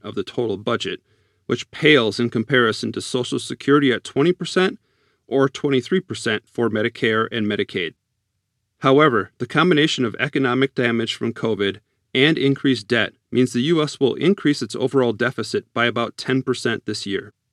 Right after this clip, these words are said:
That means that total debt in the U S is about one hundred percent of gross domestic product, or G D P, a situation that we haven't faced since the end of World War Two.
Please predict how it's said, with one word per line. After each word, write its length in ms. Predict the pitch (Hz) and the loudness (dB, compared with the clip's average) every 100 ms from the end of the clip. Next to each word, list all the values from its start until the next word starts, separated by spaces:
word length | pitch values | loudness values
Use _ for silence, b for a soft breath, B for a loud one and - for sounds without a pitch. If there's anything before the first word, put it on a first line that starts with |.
| _ _ _ _ | _ _ _ _
That 140 | 135 147 | 0 4
means 240 | 151 147 | 4 4
that 140 | 104 | 0
total 320 | - - 165 131 | -2 -2 0 2
debt 280 | 127 120 | 2 0
in 160 | - 117 | 0 2
the 100 | 117 | 4
U 200 | 127 117 | 4 4
S 240 | 107 98 | 2 -2
is 160 | - 120 | -6 -6
about 300 | 117 110 101 | -4 -4 -4
one 180 | 117 170 | -2 0
hundred 220 | 170 165 | 0 -2
percent 460 | 139 - 127 120 - | -4 -2 -2 -2 -6
of 160 | 113 110 | -12 -4
gross 300 | 120 117 - | -2 -2 0
domestic 540 | 113 110 104 - - | 0 0 -2 -8 -10
product, 420 | - 139 104 107 _ _ _ _ - | -2 0 0 -4 _ _ _ _ -6
or 140 | 110 | -4
G 200 | 104 120 | 0 0
D 80 | 107 | -2
P, 400 | - 123 98 101 _ _ _ | -2 -2 -2 -6 _ _ _
a 60 | - | -8
situation 580 | - 165 156 165 156 127 | -6 -2 0 0 2 0
that 140 | 113 | 0
we 100 | 120 | -2
haven't 380 | 113 131 120 - | -2 -4 -4 0
faced 240 | 131 92 | 0 0
since 180 | - 98 | -6 -8
the 140 | 107 107 | -4 -2
end 120 | 107 | -2
of 140 | 101 | -2
World 220 | 104 104 | -4 -2
War 160 | 107 104 | -2 -2
Two. 360 | - 117 92 | -2 -4 -4